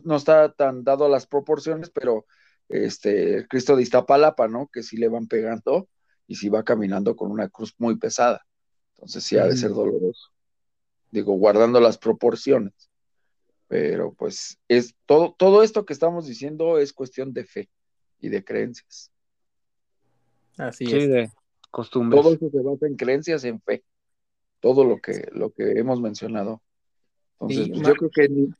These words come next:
Speaker 1: yo no aguantaría, ni el Sando, ni el Gersan, ni, ni el
Speaker 3: No.
Speaker 1: David.
Speaker 3: Ni, ni, ni con el
Speaker 1: Yo mejor
Speaker 3: primer
Speaker 1: las
Speaker 3: piercing. <laughs>
Speaker 1: yo mejor como buen mexicano, las culpas con un tequilita.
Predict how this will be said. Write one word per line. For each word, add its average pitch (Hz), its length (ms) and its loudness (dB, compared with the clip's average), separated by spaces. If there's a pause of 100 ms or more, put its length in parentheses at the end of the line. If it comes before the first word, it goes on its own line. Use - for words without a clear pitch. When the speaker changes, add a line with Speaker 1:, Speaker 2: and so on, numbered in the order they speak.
Speaker 1:
yo 160 240 2
no 190 100 4
aguantaría, 175 720 6
ni 160 180 -6
el 123 100 -6
Sando, 156 400 -6
ni 123 360 -14
el 107 140 -18
Gersan, 135 380 -12
ni, 113 120 -10
ni 95 560 -16
el 95 160 -8
Speaker 3:
No. 92 200 2
Speaker 1:
David. 98 100 -8 (880)
Speaker 3:
Ni, 139 280 -6
ni, 135 560 -2
ni 131 420 -2
con 131 220 -2
el 143 80 6
Speaker 1:
Yo 175 60 6
mejor 180 280 4
Speaker 3:
primer 185 40 4
Speaker 1:
las 170 160 2
Speaker 3:
piercing. 147 420 -8
<laughs> - 460 -4 (840)
Speaker 1:
yo 147 200 4
mejor 185 300 0
como 165 260 2
buen 165 180 4
mexicano, 156 540 0
las 127 200 -2
culpas 147 500 -4
con 127 200 -8
un 139 100 -6
tequilita. 110 520 -8